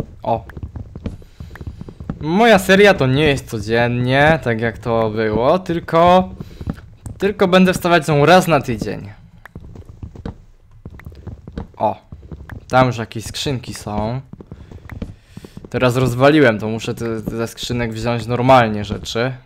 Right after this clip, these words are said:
A czy mam miejsce? Nie mam.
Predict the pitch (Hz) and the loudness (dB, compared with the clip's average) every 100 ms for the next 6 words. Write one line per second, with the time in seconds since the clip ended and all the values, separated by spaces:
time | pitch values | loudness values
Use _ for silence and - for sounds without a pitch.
0 | - 123 - 127 135 135 127 107 - 101 | -14 -10 -2 2 4 4 2 0 -6 -10
1 | 95 _ _ _ _ _ - 139 123 104 | -10 _ _ _ _ _ -2 2 2 0
2 | 98 | -8